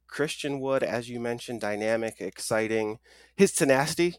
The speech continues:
you're absolutely right. Like, his mentality, "I'm gonna go dunk on you." That's not really something Andre Drummond ever really had.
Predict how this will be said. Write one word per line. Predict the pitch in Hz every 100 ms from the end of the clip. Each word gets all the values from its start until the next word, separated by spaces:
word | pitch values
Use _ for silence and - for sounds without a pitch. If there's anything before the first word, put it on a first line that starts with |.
| -
you're | 127 131 -
absolutely | 113 131 - 127 117
right. | 107 107
Like, | 107 -
his | 127
mentality, | 131 117 127 113 110 -
"I'm | 135
gonna | 151
go | 127
dunk | 117 117 120 120
on | 98
you." | 92 90 90 _ _ _ -
That's | 185 -
not | 190 269
really | 226 208
something | - 160 160 123
Andre | 120 131 135
Drummond | 117 123 113 - _ -
ever | 110 131 131
really | 123 120 117
had. | - 107 117 165 202